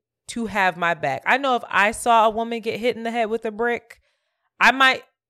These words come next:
I probably would run to her if I'm being completely honest and be like, "Yo, what the fuck? You know me."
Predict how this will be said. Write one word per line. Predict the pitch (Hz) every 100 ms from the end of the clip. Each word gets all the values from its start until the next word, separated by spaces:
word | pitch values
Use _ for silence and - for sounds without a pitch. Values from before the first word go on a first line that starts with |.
| _
I | - 220
probably | - 269 277 285 233
would | 220 202
run | 165 185 180
to | -
her | 156 143 139
if | -
I'm | 156
being | 156 160
completely | 147 151 165 151 139
honest | 135 131 131 131 -
and | 165
be | 165
like, | 160
"Yo, | 185
what | 220 285
the | 254
fuck? | 247 233 165 -
You | 185
know | 196 185
me." | 160 135